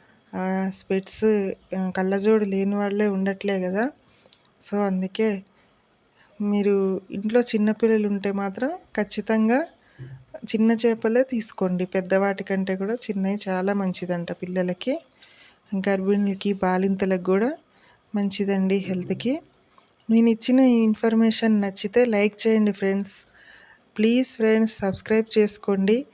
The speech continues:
ఇంకా మీకు దేని గురించైనా ఇన్ఫర్మేషన్ కావాలంటే మీరు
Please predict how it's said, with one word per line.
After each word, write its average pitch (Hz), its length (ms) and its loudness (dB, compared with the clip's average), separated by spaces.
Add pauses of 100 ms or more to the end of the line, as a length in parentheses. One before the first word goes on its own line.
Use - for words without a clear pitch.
(260)
ఇంకా 247 280 4
మీకు 285 300 2
దేని 226 340 6
గురించైనా 262 540 4
ఇన్ఫర్మేషన్ 240 680 2
కావాలంటే 214 560 2
మీరు 247 200 0